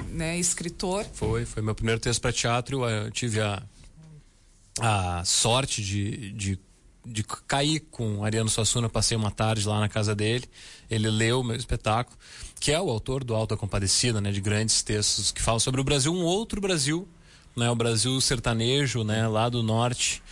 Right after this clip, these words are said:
Speaker 2: mas que dialoga com, dialoga sempre com, com a gente pelos valores. Então, e a lenda eu acho que é isso, é, é,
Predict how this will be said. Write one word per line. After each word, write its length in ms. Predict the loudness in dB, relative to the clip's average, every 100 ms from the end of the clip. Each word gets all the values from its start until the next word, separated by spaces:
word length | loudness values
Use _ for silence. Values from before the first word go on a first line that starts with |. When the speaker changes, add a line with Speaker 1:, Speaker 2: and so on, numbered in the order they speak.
| -16 -14 -10 -2
Speaker 2:
mas 260 | 2 2
que 100 | 2
dialoga 500 | 0 0 0 0 -2
com, 760 | -4 -2 0 0 0 0 0 -2 -6 -12 -20 -4
dialoga 440 | 0 2 2 2 0
sempre 400 | 2 0 0 -2
com, 320 | -2 -2 -2
com 120 | 0
a 60 | 2
gente 240 | 2 2
pelos 220 | 2 2
valores. 720 | 2 0 0 0 0 -2 -2 -6 -18 -8
Então, 320 | -4 -2 0
e 140 | 0 2
a 160 | 2
lenda 300 | 2 2 2
eu 20 | 2
acho 140 | 0
que 80 | 0
é 40 |
isso, 400 | 0 0 -2 -2 -2
é, 80 | 0
é, 680 | 2 0 0 2 2 -2